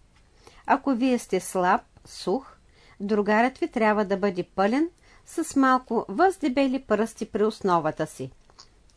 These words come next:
Значи, между двама другари, единият трябва да има добре развита стомашна система,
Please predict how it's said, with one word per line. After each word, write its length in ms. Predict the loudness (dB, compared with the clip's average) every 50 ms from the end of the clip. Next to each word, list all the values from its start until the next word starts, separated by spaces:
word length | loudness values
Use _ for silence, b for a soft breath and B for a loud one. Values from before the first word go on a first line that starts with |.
| -6
Значи, 640 | -6 -4 -2 -2 -2 0 -2 -2 -4 -6 -8 -8 -8 _ _ b b b b b b b
между 280 | 0 0 0 0 -2 -2
двама 340 | 2 2 4 4 4 2
другари, 580 | 2 0 -2 0 4 4 4 4 2 -2 -8 -12 _ _ _ _ _ _ _ _ -2
единият 420 | 0 0 2 2 2 2 2 0 0
трябва 340 | 0 0 2 2 2 0
да 120 | 0 2 2
има 220 | 2 2 2 0
добре 400 | -2 -4 -4 -2 0 0 0 0
развита 440 | 0 -2 -2 -2 -4 -4 -2 -2 -4
стомашна 540 | -4 -4 -2 0 0 0 0 -2 -4 -6 -6
система, 600 | -4 -6 -8 -6 -4 -2 -2 0 0 0 -2